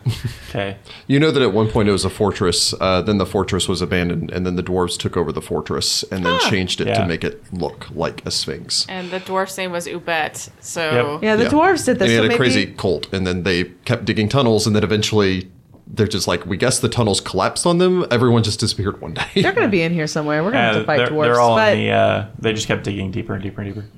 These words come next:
Speaker 1: Yeah, so, like, maybe they had a sphinx who, like, they worshipped, and this was, like, their monument to them, so there might be a sphinx. I don't know.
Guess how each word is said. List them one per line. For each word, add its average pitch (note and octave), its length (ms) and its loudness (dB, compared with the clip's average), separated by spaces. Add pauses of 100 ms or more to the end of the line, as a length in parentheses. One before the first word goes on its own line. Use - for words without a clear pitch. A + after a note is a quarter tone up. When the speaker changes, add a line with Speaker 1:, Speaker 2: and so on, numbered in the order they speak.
Speaker 1:
Yeah, F#4 160 2
so, D#4 160 0
like, C4 180 0
maybe A#3 220 0
they B3 220 4
had B3 160 4
a F#3 60 2
sphinx E3+ 500 -6
who, F3+ 120 0
like, D#3 200 0
they D#3 120 0
worshipped, G3 440 0
and D3+ 100 -4
this E3+ 120 -4
was, D#3+ 140 -6
like, D3 220 0
their D3 120 0
monument B3+ 440 -2
to C#4 60 -2
them, B3 200 2
so A3 100 -6
there F3+ 80 0
might F3+ 180 -2
be - 80 -6
a D#3 40 -6
sphinx. - 320 -14
I D3+ 80 -2
don't F3 120 -4
know. - 100 -16